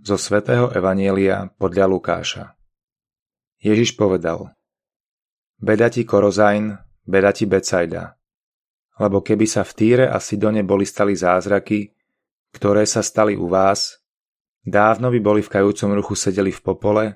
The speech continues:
a kajali sa. Preto Týru a Sidonu bude na súde ľahšie ako vám. A ty, Kafarnaum, vari sa budeš vyvyšovať do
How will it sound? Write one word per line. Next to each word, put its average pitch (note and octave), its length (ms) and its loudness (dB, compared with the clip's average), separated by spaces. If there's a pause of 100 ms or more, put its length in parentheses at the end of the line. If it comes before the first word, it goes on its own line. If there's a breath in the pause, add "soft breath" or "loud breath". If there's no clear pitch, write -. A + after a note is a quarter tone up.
(300)
a - 160 -6
kajali F#2 400 0
sa. - 240 -14 (720)
Preto G2+ 320 -2
Týru B2+ 400 2
a F#2+ 80 -10
Sidonu G#2+ 480 -2
bude F#2 240 -2
na F#2+ 160 -2
súde F#2+ 320 -2
ľahšie G2+ 640 -2 (320)
ako F#2+ 320 -4
vám. E2 320 -2 (1120)
A - 80 -
ty, A#2+ 160 2
Kafarnaum, G#2 800 0 (720)
vari G#2 160 2
sa G2+ 160 -2
budeš G2 320 0
vyvyšovať G2+ 480 2
do F#2+ 100 0